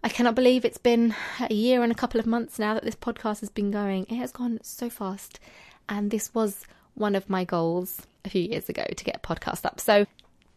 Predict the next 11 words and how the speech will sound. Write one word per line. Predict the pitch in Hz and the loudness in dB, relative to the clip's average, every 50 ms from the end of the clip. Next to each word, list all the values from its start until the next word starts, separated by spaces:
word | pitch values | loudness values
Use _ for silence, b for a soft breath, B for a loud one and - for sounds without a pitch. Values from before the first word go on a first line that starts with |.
| _ | _
goal | - 285 311 330 | 10 10 10 10
setting | - 480 392 - 370 285 220 180 - | 8 2 2 4 4 4 4 4 4
works, | - 151 - - - - - - | 4 2 2 2 -2 -8 -8 -4
guys. | - 185 - 147 160 175 214 - | -2 0 0 0 0 -2 -2 -2
Here | - - 269 269 233 226 | 0 4 6 6 6 6
I | 220 214 | 4 2
am, | 208 185 175 175 170 175 - | 2 0 0 0 -2 -4 -4
proof | - - 214 202 196 - - - | 2 4 4 4 4 2 -2 -4
that | 185 185 175 | -2 0 0
it's | - - - | 0 -2 -4
happening. | - - 156 - - 170 165 165 160 165 175 | -6 -8 -8 -6 -6 -4 -4 -2 -2 -4 -6